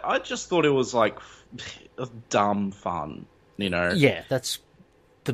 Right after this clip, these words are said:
Speaker 1: It
Speaker 2: best
Speaker 1: felt
Speaker 2: it
Speaker 1: like
Speaker 2: could
Speaker 1: I
Speaker 2: be,
Speaker 1: was
Speaker 2: yeah.
Speaker 1: kind of watching, um, you know, a-, an average Marvel flick, but the difference was these were characters that I liked.
Speaker 2: But to be honest
Speaker 1: So
Speaker 2: as well, it, it didn't have enough of the characters which I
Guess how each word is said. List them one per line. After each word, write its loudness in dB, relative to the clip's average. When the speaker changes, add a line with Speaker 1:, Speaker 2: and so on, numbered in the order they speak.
Speaker 1:
It 2
Speaker 2:
best 8
Speaker 1:
felt 8
Speaker 2:
it 6
Speaker 1:
like 6
Speaker 2:
could 2
Speaker 1:
I 6
Speaker 2:
be, 4
Speaker 1:
was -6
Speaker 2:
yeah. -10
Speaker 1:
kind 0
of -6
watching, -8
um, -2
you -4
know, 0
a-, -2
an 4
average 2
Marvel -4
flick, -8
but -4
the -2
difference 0
was 0
these 4
were 2
characters 2
that -2
I 4
liked. 0
Speaker 2:
But 0
to 2
be 6
honest 4
Speaker 1:
So 4
Speaker 2:
as 0
well, 2
it, 0
it -6
didn't -2
have -4
enough -4
of -8
the -8
characters -10
which -14
I -8